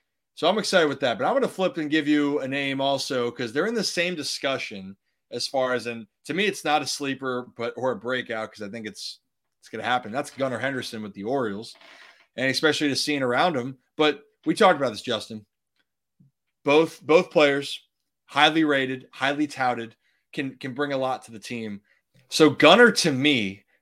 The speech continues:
is the type of guy where he has all the intangibles, but he also just doesn't have a ceiling. And it's, it, it's really the, you know, the, <laughs> it's gonna use a Michael Jordan reference, which is the opposite. The ceiling is the roof. I just think that's hilarious.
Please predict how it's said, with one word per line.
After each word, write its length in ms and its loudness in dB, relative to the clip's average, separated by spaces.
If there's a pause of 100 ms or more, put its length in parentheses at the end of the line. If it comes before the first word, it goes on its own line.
(160)
is 340 2
the 80 0
type 300 2
of 160 -2
guy 280 2
where 200 -2
he 160 -2
has 200 2
all 160 0
the 140 0
intangibles, 640 -4
but 100 -10
he 120 -4
also 440 -2
just 340 -10 (220)
doesn't 320 -2
have 240 0
a 60 -4
ceiling. 540 -2 (160)
And 420 -4 (880)
it's, 220 -6
it, 200 -6 (220)
it's 240 -6
really 280 4
the, 200 -4 (140)
you 160 -8
know, 160 0
the, 240 -6
<laughs> 40 -12
it's 220 -4
gonna 160 -2
use 200 0
a 40 -6
Michael 260 0
Jordan 300 -2
reference, 460 -4
which 260 -10 (160)
is 140 -10
the 100 0
opposite. 380 2
The 80 -12
ceiling 320 -2
is 100 -6
the 80 -8
roof. 260 -2
I 120 -4
just 100 -8
think 100 -10
that's 160 -8
hilarious. 440 -4